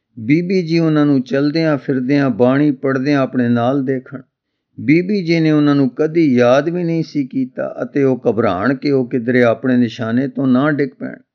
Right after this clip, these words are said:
ਬੀਬੀ ਜੀ ਅੰਮ੍ਰਿਤਸਰ ਭਾਈ ਸਾਹਿਬ ਪਾਸ ਆਏ। ਜਦੋਂ ਸਟੇਸ਼ਨ ਤੋਂ ਬੀਬੀ ਟਾਂਗੇ ਉੱਤੇ ਬੈਠੀ ਤਾਂ ਸਾਈਂ ਸਾਹਿਬ ਨਾਲ ਹੀ ਦਿਸਣ।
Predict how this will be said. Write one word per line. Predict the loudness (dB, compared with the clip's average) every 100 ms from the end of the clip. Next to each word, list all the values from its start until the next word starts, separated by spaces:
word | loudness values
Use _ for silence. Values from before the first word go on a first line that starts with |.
| _ _ _ -6
ਬੀਬੀ | 0 0 0 -2 0
ਜੀ | 0
ਅੰਮ੍ਰਿਤਸਰ | 0 0 -2 -2 -2
ਭਾਈ | -2 -4 -4 -4
ਸਾਹਿਬ | -2 -2
ਪਾਸ | 0 -2 -2 -4
ਆਏ। | -8 -8 -16 _ _ _ _ -12
ਜਦੋਂ | 0 2 2 -2
ਸਟੇਸ਼ਨ | -4 -2 0 2 -2 -4
ਤੋਂ | -4 -2
ਬੀਬੀ | 2 2 2 0
ਟਾਂਗੇ | 0 0 0 2 0
ਉੱਤੇ | 0 -2 0
ਬੈਠੀ | 2 0 0 -2
ਤਾਂ | -2 -4
ਸਾਈਂ | -4 -4 -2 -2
ਸਾਹਿਬ | -4 -2 0 -2 -6 -18 _ _ _ 0
ਨਾਲ | 4 6 6 4
ਹੀ | 0
ਦਿਸਣ। | -4 -10 -10 -14